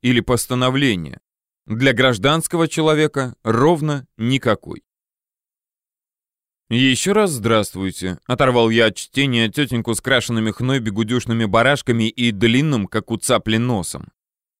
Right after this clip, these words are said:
Она посмотрела на меня поверх очков, явно недовольная, что её оторвали от такого замечательного времяпровождения.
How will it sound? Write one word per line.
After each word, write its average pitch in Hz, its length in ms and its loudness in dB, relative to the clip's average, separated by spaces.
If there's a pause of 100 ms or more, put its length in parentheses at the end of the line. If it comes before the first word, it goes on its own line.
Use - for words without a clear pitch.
(120)
Она 160 260 2
посмотрела 208 560 2
на 196 80 2
меня 175 240 2
поверх 160 400 2
очков, 139 480 0
явно 127 340 2
недовольная, 139 760 2
что - 180 -2
её 104 200 4
оторвали 107 500 2
от 143 140 -2
такого 113 380 0
замечательного 110 840 0
времяпровождения. 104 1120 -2